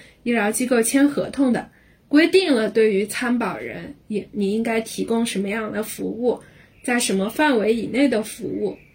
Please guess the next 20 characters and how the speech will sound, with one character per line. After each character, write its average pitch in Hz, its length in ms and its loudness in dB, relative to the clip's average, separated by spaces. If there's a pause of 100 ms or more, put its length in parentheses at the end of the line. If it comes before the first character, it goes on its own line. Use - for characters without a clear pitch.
(380)
那 262 260 2 (220)
如 233 340 0
果 294 240 4
说 202 340 -2
这 226 200 -2
个， 190 240 -2 (300)
呃， 190 200 -2 (160)
医 233 200 -4
疗 202 200 0
机 233 200 -4
构 - 260 0 (380)
它 233 240 -2
让 240 240 0
我 214 120 -2
们 190 220 -8
的 208 160 -6
参 247 300 0
保 220 180 0
人 180 320 -8 (580)
在 226 400 -2